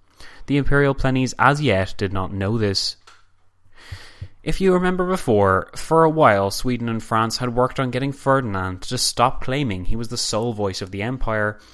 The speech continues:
and to let other German princes send their Plennies to represent them instead.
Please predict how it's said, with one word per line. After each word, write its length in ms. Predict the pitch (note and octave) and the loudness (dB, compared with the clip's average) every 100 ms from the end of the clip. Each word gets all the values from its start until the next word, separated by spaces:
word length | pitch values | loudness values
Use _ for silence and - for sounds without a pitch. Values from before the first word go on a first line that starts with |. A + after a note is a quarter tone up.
| - - | -20 -12
and 140 | B2 | -6
to 60 | C3+ | -4
let 220 | C3 - | -4 -4
other 220 | B2 C#3+ | -4 -2
German 320 | C3 A#2 A2+ | -2 -2 -2
princes 400 | G2+ G#2+ G2+ G#2 | -2 -4 -6 -10
send 300 | - G#2+ G2 | -6 -6 -4
their 180 | G#2 D3 | -2 -2
Plennies 540 | - C#3 C3+ F#2+ F#2+ | -2 -4 -4 -6 -10
to 120 | - A2+ | -10 -8
represent 600 | A#2 A#2+ B2+ B2+ A#2 G2 | -6 -4 -4 -4 -4 -4
them 320 | A#2 C3 G2 | -4 -2 -4
instead. 640 | F2+ - G#2 G2 F#2+ F#2 | -8 -6 -4 -2 -4 -8